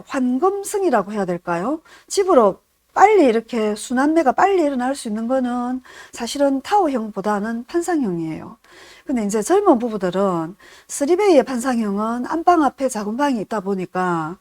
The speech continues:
초등학생이 바로 작은 방 앞에 이제 또,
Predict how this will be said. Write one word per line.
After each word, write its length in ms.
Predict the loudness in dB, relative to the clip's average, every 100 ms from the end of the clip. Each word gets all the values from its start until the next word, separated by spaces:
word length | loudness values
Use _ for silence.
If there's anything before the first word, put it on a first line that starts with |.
| -20 -20 -10
초등학생이 680 | 0 2 2 0 -4 -4 -4
바로 640 | -4 -2 0 0 0 -4 _ -20 -8
작은 240 | -4 0
방 180 | 2 2
앞에 540 | 0 -2 -2 -4 -6
이제 180 | -8 -8
또, 320 | -6 -6 -6